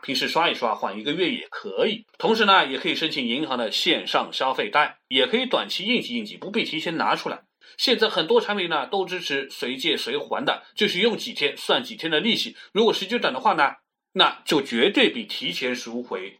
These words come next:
这个定期的产品损失要小。涛哥一直说，基金还是值得继续玩下去的，不管你是买刚刚说的那些未来方向上的啊，这些E T F 基金，还是某一类的，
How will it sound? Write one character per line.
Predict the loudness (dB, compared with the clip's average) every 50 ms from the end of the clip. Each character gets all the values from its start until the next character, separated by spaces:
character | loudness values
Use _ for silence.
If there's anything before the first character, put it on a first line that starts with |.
| _ -8
这 | -6 -4 -4
个 | -4 -6 -6 -2
定 | -2 -2 -2 -2 -6 -4
期 | -2 -2 -2 -2
的 | -2 -4
产 | -4 -2 -4 -4 -4
品 | -4 -6 -6 -8 _ _ _
损 | -12 -6 -4 -4 -2 -2
失 | -4 -4 -2
要 | -2 -2 0
小。 | 0 -2 -2 -2 -2 -4 -4 -6 -6 _
涛 | -2 0 0
哥 | 2 0
一 | -2
直 | -2
说， | -2 -2 -2 -2 -4 -8 -18 _ _ _ _ -14
基 | -10 -8 -6 -2
金 | 0 0 0 0 -4
还 | -12 -14 -8 -6 -6
是 | -4 -2 -2 -4 -4 -6 _ -14
值 | -10 -8 -2
得 | -2 -2
继 | -2 -2 -4
续 | -6
玩 | -4 -4 0 0
下 | 0
去 | -2 -2 -8
的， | -10
不 | -6 -6 -6 -4
管 | -4 -6 -6 -6 -10
你 | -14 -16 -16 -14
是 | -14 -10 -8 -8
买 | -8 -8 -10 -12 -14 _ _ _
刚 | -4 0 2 2
刚 | 2 2
说 | 0 0
的 | -2 0
那 | 0 0 0
些 | 2 2 0 0 0 -4 _ _ _
未 | 0 2 2 2
来 | 2 0 -4
方 | -4 0 2 2 2 2 2
向 | 0 0 0 0
上 | -2 -4 -4 -4
的 | -4 -6 -6 -8 _ _ _
啊， | -10 -8 -8
这 | -8 -8 -10
些 | -8 -6 -8 -8
E | -6 -6 -6
T | -4 -4 -6
F | -6
基 | -6 -10
金， | -8 -8 -8 -10 -12 _ _ _ _ _
还 | -2 -2
是 | -2 0 2
某 | 0 2 2 0 2
一 |
类 | 2 2 2
的， | 4 2 2 2 0 -2 -8 _